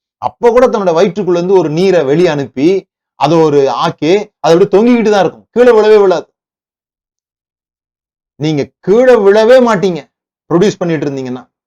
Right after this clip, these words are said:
நீங்க எதை உற்பத்தி செய்யறீங்களோ, உங்களுக்குள்ள இருந்து வெளியே கொண்டு வந்துகிட்டே இருந்தீங்கன்னா, உங்களுக்குள்ள தேவன் வைத்திருக்கிற ஆற்றலை, தாளந்துகளை வெளியே கொண்டு வந்துட்டே இருந்தீங்கன்னா, உங்களை எத்தனை பேர் கலைக்க பார்க்கலாம், கலைக்கலாம், ஆனா நீங்க இல்லாம போக மாட்டீங்க. நீங்க அதை,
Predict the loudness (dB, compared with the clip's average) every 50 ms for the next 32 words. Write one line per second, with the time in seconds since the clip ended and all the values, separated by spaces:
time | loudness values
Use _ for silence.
0 | _ _ _ _ _ _ _ _ -8 -6 -4 -2 -2 -2 0 0 0 0 0 0
1 | -2 -2 -2 -2 -4 -2 -2 -2 2 2 4 4 4 2 0 -2 -2 0 0 0
2 | 0 0 -2 -2 0 0 0 0 0 0 0 0 0 0 0 0 -2 -4 -4 -2
3 | -2 -2 -2 -2 -2 2 2 2 2 2 0 -2 -4 -4 -6 -10 -14 -18 _ _
4 | _ _ _ _ _ _ -2 0 0 2 2 2 2 2 2 4 4 4 2 2
5 | 0 -2 -2 -4 -4 -4 -4 -6 -6 -8 -10 -8 -6 -4 -4 -4 -4 _ -6 -6
6 | -4 -4 -4 -4 -2 -2 -2 -2 -2 0 0 -2 -2 -2 -2 -2 -2 -2 -2 -2
7 | -2 -4 -4 -6 -10 -12 -16 _ _ _ _ _ _ _ _ _ _ _ _ _
8 | _ -4 -2 0 0 0 0 -2 -4 -2 0 0 2 2 4 2 2 2 0 0
9 | 0 0 0 -2 0 0 -2 -2 -2 -6 -8 -10 -12 _ _ _ _ _ _ _
10 | _ _ _ _ _ _ _ _ _ _ _ _ _ _ -6 -4 -2 -2 -2 -2
11 | 0 0 0 0 0 -4 -6 -6 -6 -6 -4 -4 -4 -4 -4 -2 0 0 0 0
12 | -2 -2 -2 -4 -4 -4 -8 -12 -14 -16 -20 _ _ _ _ _ _ _ _ _
13 | _ _ _ _ _ _ _ _ _ _ _ _ _ _ _ -8 -6 -6 -4 -4
14 | -2 -2 -4